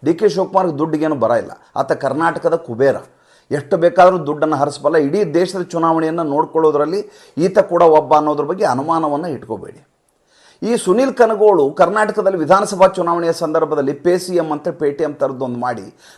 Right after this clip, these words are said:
ನಲವತ್ತು ಪರ್ಸೆಂಟ್ ಕಮಿಷನ್ ಅಂತ ಮಾಡಿ, ಈ ದೇ-, ಈ ರಾಜ್ಯದಲ್ಲಿ ಅಲ್ಲೋಲ ಕಲ್ಲೋಲ ಮಾಡಿದ ಮನುಷ್ಯ. ಈಗ ಅರವತ್ತು ಪರ್ಸೆಂಟ್ ಕಮಿಷನ್ ನಡೀತಾ ಇದೆ, ಯಾವುದೇ ಗುತ್ತಿಗೆದಾರರಿಗೆ ದುಡ್ಡುಗಳು ರಿಲೀಸ್ ಆಗ್ತಾ ಇಲ್ಲ, ಯಾರೂ ಇದರ ಬಗ್ಗೆ ಮಾತಾಡ್ತಾ ಇಲ್ಲ.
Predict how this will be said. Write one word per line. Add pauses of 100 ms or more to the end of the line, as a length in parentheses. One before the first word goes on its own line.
ನಲವತ್ತು
ಪರ್ಸೆಂಟ್
ಕಮಿಷನ್
ಅಂತ
ಮಾಡಿ,
ಈ
ದೇ-,
ಈ
ರಾಜ್ಯದಲ್ಲಿ
ಅಲ್ಲೋಲ
ಕಲ್ಲೋಲ
ಮಾಡಿದ
ಮನುಷ್ಯ. (400)
ಈಗ
ಅರವತ್ತು
ಪರ್ಸೆಂಟ್
ಕಮಿಷನ್
ನಡೀತಾ
ಇದೆ, (100)
ಯಾವುದೇ
ಗುತ್ತಿಗೆದಾರರಿಗೆ
ದುಡ್ಡುಗಳು
ರಿಲೀಸ್
ಆಗ್ತಾ
ಇಲ್ಲ, (420)
ಯಾರೂ
ಇದರ
ಬಗ್ಗೆ
ಮಾತಾಡ್ತಾ
ಇಲ್ಲ.